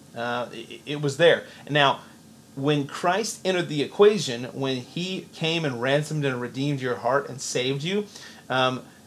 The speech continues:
you got a new spirit. You got a new nature. Now, that old nature is still there because we're still humans and we're still in this present life. So therefore, we are still dealing with the things of the flesh.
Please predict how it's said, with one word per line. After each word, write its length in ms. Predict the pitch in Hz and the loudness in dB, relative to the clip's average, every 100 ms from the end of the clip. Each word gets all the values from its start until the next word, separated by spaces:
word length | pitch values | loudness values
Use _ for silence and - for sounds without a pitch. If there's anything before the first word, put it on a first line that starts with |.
| - | -18
you 260 | 117 127 160 | -8 -4 2
got 200 | 147 143 | 8 8
a 80 | 160 | 8
new 160 | 151 | 2
spirit. 480 | 156 - 165 165 101 | 0 0 2 2 0
You 140 | 135 | 0
got 120 | 139 131 | 4 4
a 120 | 139 | 2
new 440 | 120 127 143 151 | -2 -2 0 0
nature. 600 | 151 139 156 151 - 95 - - - | 0 2 0 0 -6 -8 -10 -10 -2
Now, 220 | 127 - - - - - | 0 -2 -10 -20 -20 -18
that 440 | 113 139 143 - - - - - | 4 6 6 4 -10 -20 -8 8
old 380 | 185 277 262 | 10 10 8
nature 500 | 151 120 - 120 123 - | 0 -2 -4 -6 -6 -2
is 160 | 151 | -2
still 400 | - - - 226 | -2 -4 2 4
there 180 | 208 170 | 6 4
because 320 | 139 131 139 | 4 0 0
we're 100 | 135 | 0
still 360 | 139 - 180 175 | -2 -2 -2 -2
humans 420 | 147 190 143 131 | 0 0 0 -4
and 80 | 139 | -2
we're 100 | 135 | -2
still 360 | 131 - 175 160 | -2 -2 0 0
in 320 | 151 147 131 | 0 -2 4
this 420 | 139 139 - - - | 6 8 4 -4 -10
present 440 | - 143 127 127 - | 2 4 4 0 0
life. 300 | 143 117 95 | 2 2 0
So 180 | - 123 | -8 0
therefore, 400 | 147 147 147 135 | 2 2 2 2
we 140 | 143 | 2
are 80 | 131 | 0
still 360 | - - 160 | -2 -2 -2
dealing 580 | 147 117 170 170 139 127 | -2 -4 -2 0 0 -2
with 280 | 123 127 123 | -2 -2 -4
the 80 | 127 | -8
things 460 | - 127 127 127 | -6 -6 -4 -8
of 400 | - 123 120 117 | -4 0 0 -2
the 80 | 113 | -6
flesh. 480 | - 165 113 - - | 0 4 4 0 -10